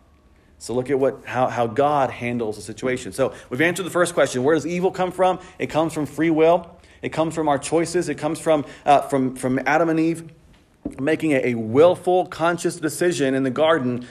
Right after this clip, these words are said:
to trust in their own definition of good and evil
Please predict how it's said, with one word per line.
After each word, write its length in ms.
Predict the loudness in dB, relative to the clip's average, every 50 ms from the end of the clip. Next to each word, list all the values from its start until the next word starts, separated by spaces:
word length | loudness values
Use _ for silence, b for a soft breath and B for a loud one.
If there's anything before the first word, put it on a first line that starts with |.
| B B B
to 120 | B -8
trust 500 | -8 -8 -10 -8 -2 2 2 2 2 2
in 160 | 0 0 2 2
their 240 | 2 2 2 2
own 300 | 2 4 4 4 4 4
definition 560 | 4 4 2 2 0 -2 -4 -4 -4 -4 -6 -6
of 100 | -2 0
good 140 | 0 0
and 100 | 0 0
evil 380 | -4 -4 -4 -2 -2 -2 -2 B